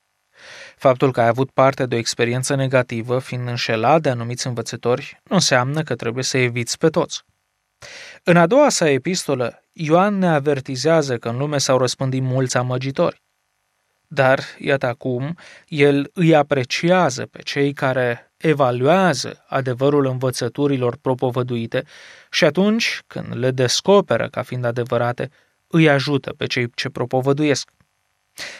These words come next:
Haideți, dragii mei, să fim și noi asemenea lui Gaiu în a discerne binele de rău.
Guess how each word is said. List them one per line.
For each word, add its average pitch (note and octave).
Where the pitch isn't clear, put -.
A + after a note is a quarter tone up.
Haideți, -
dragii C3+
mei, B2+
să B2+
fim C3+
și -
noi B2+
asemenea C3+
lui A#2+
Gaiu B2+
în A#2
a A#2
discerne C3
binele A#2
de A#2+
rău. B2+